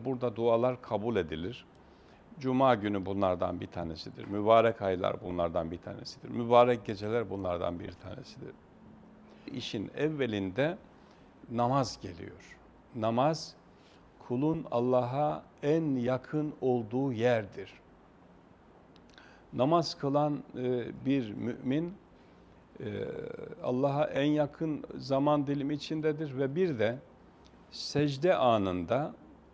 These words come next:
arasında hiç perde yoktur. "Şah damarından daha yakınım." diyor Allah. Kula şah damarından daha yakın. Bu mübarek gecelerde en çok yapmamız gereken ibadetlerin başında evvela bir tövbe geliyor.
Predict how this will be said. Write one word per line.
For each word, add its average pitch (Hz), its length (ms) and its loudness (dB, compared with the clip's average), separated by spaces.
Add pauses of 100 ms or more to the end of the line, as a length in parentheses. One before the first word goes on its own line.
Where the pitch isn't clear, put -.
(140)
arasında 151 580 2
hiç 160 320 -4
perde 127 300 2
yoktur. 143 560 -2 (540)
"Şah 165 400 2
damarından 113 680 0
daha 123 180 -4
yakınım." 104 540 -6
diyor 101 200 -10
Allah. - 280 -12 (160)
Kula 143 340 2
şah - 320 -2
damarından 101 600 -4
daha 98 200 -8
yakın. - 340 -12 (280)
Bu 156 160 -6
mübarek 156 600 6
gecelerde 87 720 -2 (720)
en 170 180 2
çok 156 320 -6
yapmamız 135 560 -2
gereken 123 460 0
ibadetlerin 123 920 0
başında 131 680 -2
evvela 139 600 0
bir 147 120 0
tövbe 117 460 2
geliyor. - 600 -6